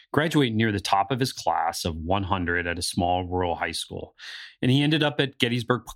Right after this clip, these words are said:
College, but he left after a year to go to a community college near his home. He just didn't see the relevancy of what he was learning at Gettysburg to his day-to-day life back at home. And I think that's a big piece of this.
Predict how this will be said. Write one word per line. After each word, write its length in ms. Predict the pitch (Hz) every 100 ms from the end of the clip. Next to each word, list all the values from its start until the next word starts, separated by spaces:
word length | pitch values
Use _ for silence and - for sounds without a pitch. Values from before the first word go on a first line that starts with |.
| -
College, 480 | 104 82 87 120 -
but 100 | 117
he 220 | 117 - -
left 320 | 160 196 147
after 260 | 135 147
a 60 | 123
year 200 | 101 101
to 80 | 101
go 160 | 104
to 100 | 104
a 40 | 101
community 400 | - 110 120 117
college 480 | - 87 90 87 92
near 80 |
his 140 | 90 -
home. 260 | 175 127
He 100 | 95
just 300 | 107 196 -
didn't 200 | 110 160
see 200 | 151 147
the 120 | 135 98
relevancy 720 | 101 135 117 80 76 - 90
of 120 | 82
what 140 | 95
he 60 | 98
was 200 | 101 92
learning 280 | 104 110 107
at 140 | 95
Gettysburg 600 | 120 165 - 87 85 92 - - - - _
to 100 | -
his 120 | 117
day-to-day 460 | 104 120 127 127 127
life 380 | 110 143 120 -
back 220 | 87 -
at 80 | 92
home. 440 | - 160 - - - - - - -
And 100 | 151
I 60 |
think 180 | 190 277
that's 200 | 262 240
a 40 | 165
big 220 | 160 -
piece 280 | - 175 -
of 120 | 69
this. 300 | - -